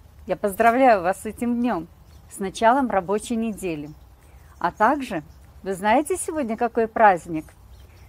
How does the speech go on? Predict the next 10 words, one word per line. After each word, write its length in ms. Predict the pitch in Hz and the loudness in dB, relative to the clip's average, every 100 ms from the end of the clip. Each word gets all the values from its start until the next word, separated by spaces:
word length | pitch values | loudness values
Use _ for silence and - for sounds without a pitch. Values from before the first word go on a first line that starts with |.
| - | -16
День 300 | 175 233 226 | -8 -4 -2
рождения 840 | 196 196 175 175 226 277 294 175 160 - - | 0 0 -2 0 2 2 2 0 -4 -12 -14
электронной 680 | - 208 202 - 214 196 214 | -4 -4 -4 -4 -4 -2 -4
почты. 640 | 269 311 226 - - 196 160 - - - - - - - - - - | -4 0 -2 -2 -10 -12 -12 -18 -20 -20 -20 -20 -20 -20 -20 -20 -12
Вы 120 | 208 214 | -4 0
думаете, 460 | 247 247 247 - | 2 4 2 2
электронная 580 | 254 247 285 269 254 269 | 0 0 2 4 6 4
почта 420 | 262 269 - - | 4 2 4 0
была 260 | 220 254 262 | 2 4 4
всегда? 480 | 254 277 240 294 | 2 -6 2 2